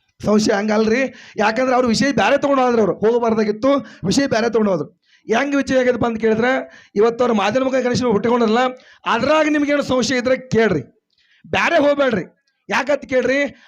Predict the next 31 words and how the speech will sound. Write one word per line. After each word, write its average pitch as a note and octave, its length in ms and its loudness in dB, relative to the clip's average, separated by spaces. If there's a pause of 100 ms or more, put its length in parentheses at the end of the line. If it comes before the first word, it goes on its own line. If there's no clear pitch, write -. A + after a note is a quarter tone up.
(120)
ಅವ್ರು B3+ 280 2
ಹಾಡಿದ್ದು C4 420 -2
ವರಾಹ A#3+ 180 2
ಪುರಾಣ A#3 320 0 (340)
ತೊಂಬತ್ತು A3 340 0
ಭಾಗ G#3+ 160 0
ಅಂತ A3+ 140 0
ಹೇಳ್ಯಾರ, G3+ 280 0 (360)
ಅದ್ರಾಗ B3+ 340 -2
ಏನ್ರ C4+ 180 0
ಸಂಶಯ A#3+ 300 0
ಇದ್ರೆ A#3+ 220 0
ಕೇಳ್ರಿ. G#3+ 520 -2 (280)
ಅವ್ರು C4+ 240 0
ನಿಮ್ಮನ್ನ C#4 220 -2
ಕೇಳಕತ್ತಾರ B3+ 540 0
ಏನ A#3+ 160 0 (120)
ಆ A3 120 0
ಪುರಾಣ, A3 360 0
ಆ G3+ 120 -2
ವಿಚಾರ A3+ 260 -2
ಮಾತಾಡ್ರಿ. F#3 580 -8
ಯಾಕಂದ್ರೆ A#3 380 -4
ಅನ್ಯ C#4 180 -2
ವಾದ C4 200 0
ತಿಳ್ಕೊರಿ B3+ 360 -2
ನೀವು, B3+ 160 0
ಹಂಗ G#3+ 500 -6
ಬ್ಯಾರೆ G#3+ 240 -2
ಹಾಡು A3+ 160 0
ಹಿಡಿತಾವ್. G#3+ 540 -2